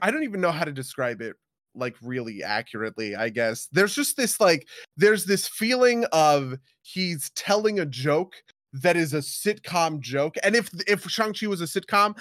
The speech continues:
it would have been perfectly fine, right? He just has a one-liner and you kind of, like, move on. But those things really, like, clawed at my, I was like, "Hmm." Like, it, the, the, the place where it really came out was in his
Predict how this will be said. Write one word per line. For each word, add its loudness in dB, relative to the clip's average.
it 2
would 4
have 2
been 2
perfectly -2
fine, -2
right? 0
He 0
just 0
has 2
a 2
one-liner 4
and -2
you -4
kind -6
of, -8
like, -4
move -4
on. 2
But -2
those 6
things -2
really, 2
like, 2
clawed 2
at 0
my, -2
I -12
was -14
like, -8
"Hmm." -16
Like, 2
it, -2
the, 2
the, 2
the 4
place 4
where 6
it 0
really 4
came -2
out 2
was 0
in 0
his -2